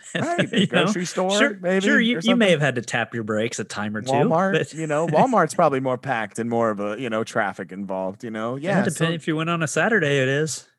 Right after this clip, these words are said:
Speaker 1: Exactly, you know? So there's some value there that, you know, like, you go, "Maybe," and, and this, so maybe that's the, that's what it,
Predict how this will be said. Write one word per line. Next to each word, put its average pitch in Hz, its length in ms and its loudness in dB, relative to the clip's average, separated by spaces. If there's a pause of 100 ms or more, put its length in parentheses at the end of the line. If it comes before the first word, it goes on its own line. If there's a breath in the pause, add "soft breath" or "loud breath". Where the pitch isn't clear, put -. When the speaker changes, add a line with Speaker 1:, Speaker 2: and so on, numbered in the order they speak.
(140)
Speaker 1:
Exactly, 117 800 -4
you 135 160 -8
know? 113 300 -4
So 165 280 0
there's 190 380 0
some 156 220 -2
value 175 420 0
there 127 340 0
that, 104 240 -4
you 127 80 -10
know, 123 60 -8
like, 117 200 -10
you 113 80 -8
go, 110 300 -4
"Maybe," 156 640 -6
and, 131 160 -8
and 139 180 -6
this, 226 200 -2
so 131 160 -10
maybe 175 340 -6
that's 131 320 -6
the, 95 140 -12 (140)
that's 127 340 -6
what 107 200 -2
it, 101 140 -4